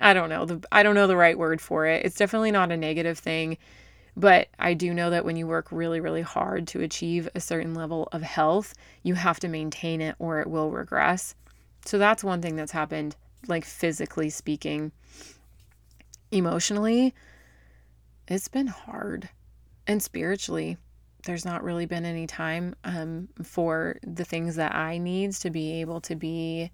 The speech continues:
where I want to be spiritually. And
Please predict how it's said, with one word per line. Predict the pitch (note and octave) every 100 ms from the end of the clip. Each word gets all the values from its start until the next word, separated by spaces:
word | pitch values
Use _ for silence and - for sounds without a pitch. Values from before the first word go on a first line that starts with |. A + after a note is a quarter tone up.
| -
where | - E3 D#3
I | E3
want | E3 E3 -
to |
be | E3+ E3
spiritually. | - E3 E3 E3+ - G#3 A3+ A3+ - - - - - -
And | F3 E3 E3 E3 E3 -